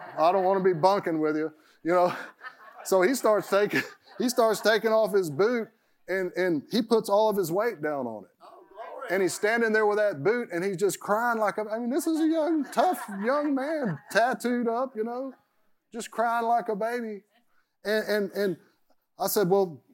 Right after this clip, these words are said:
Speaker 1: Jesus healed you, praise God." And he says, "Man, I ain't lying, y'all. Something happened, man. I, there's no pain in my leg." God healed his leg. And, and,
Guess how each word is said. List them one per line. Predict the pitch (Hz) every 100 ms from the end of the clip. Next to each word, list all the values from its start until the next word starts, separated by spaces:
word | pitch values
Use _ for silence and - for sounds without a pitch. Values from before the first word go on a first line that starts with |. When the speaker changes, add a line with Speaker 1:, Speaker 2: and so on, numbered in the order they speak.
| _ -
Speaker 1:
Jesus | 131 190 277 226 220
healed | 214 269 254
you, | 190
praise | 175 214 240 180
God." | 208 233 196
And | 185
he | 208
says, | 226 180
"Man, | 220 233
I | 262
ain't | 247
lying, | 233 240 240 233
y'all. | 233 233
Something | 220 247 240 202
happened, | 233 233 226
man. | 233 233 233
I, | 240 226 - - -
there's | 202 208
no | 202 233 240
pain | 190 226 247 240
in | 220
my | 214
leg." | 202 214 247 240 175 - - - - - -
God | 190 240 233
healed | 180 254 233
his | 190
leg. | 175 220 254 226 180 - - - - - -
And, | 214 208
and, | - 220 196